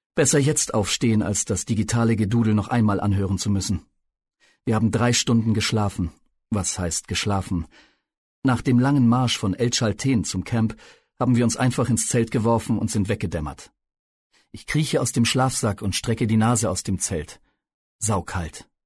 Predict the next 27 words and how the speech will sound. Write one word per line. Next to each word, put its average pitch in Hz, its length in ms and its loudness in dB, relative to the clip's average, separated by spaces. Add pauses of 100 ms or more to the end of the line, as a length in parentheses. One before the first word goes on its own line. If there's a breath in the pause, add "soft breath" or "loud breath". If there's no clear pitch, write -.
(720)
Der 104 160 -2
Wind 117 200 2
hat 110 120 0
ziemlich 120 360 2
viel 113 160 -2
Schnee 120 280 2
an 104 80 0
die 98 140 -2
Wände 98 200 0
des 92 200 -4
Zelts 95 280 -2
gepresst. - 540 -6 (640)
Im 110 100 0
Schnee 117 300 2
pissen 117 380 0
gehen, 113 320 0 (360 loud breath)
dann 123 140 2
mach 123 140 2
ich 127 140 -4
Wasser 104 320 0
heiß. - 320 -10 (880)
Zum 135 160 0
Frühstück - 400 -2
gibt - 160 -6
es 104 80 0
Steinpilztopf 107 1000 -2
Schwarzwald. 95 760 -4